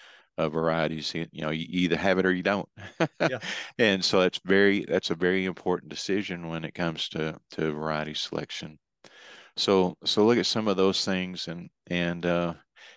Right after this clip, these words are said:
Speaker 1: and two, you know, I like to, to kind of mix, you know, I never wanna have one variety, but I wanna kind of mix things up with, with variety maturity too. 'Cause, you know, you just can't put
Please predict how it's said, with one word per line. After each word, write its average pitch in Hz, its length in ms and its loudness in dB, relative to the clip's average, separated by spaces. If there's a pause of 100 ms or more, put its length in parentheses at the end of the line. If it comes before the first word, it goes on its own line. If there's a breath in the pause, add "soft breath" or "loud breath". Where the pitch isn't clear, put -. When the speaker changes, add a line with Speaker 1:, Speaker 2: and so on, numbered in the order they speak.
(120)
Speaker 1:
and 95 160 -6
two, 98 520 4 (160)
you 90 80 -4
know, 85 100 2
I 87 60 4
like 87 320 2
to, 85 260 -4 (440 soft breath)
to 87 100 -2
kind 87 260 0
of 82 60 -2
mix, - 300 -4
you 85 100 -8
know, 85 120 0
I - 20 -2
never 95 260 2
wanna 90 180 0
have 85 180 0
one 85 240 -4
variety, 87 340 0
but 80 180 -4
I 82 40 -2
wanna 90 280 -6
kind 87 220 -2
of 82 60 -8
mix - 260 -6
things 87 240 -6
up 82 260 -2
with, 78 300 -6 (100)
with 82 220 -2
variety 80 400 0
maturity 85 560 -4
too. 107 400 -2 (960 loud breath)
'Cause, 95 100 2
you 92 140 4
know, 95 60 4
you 92 60 0
just 90 180 0
can't 98 200 -2
put 92 260 0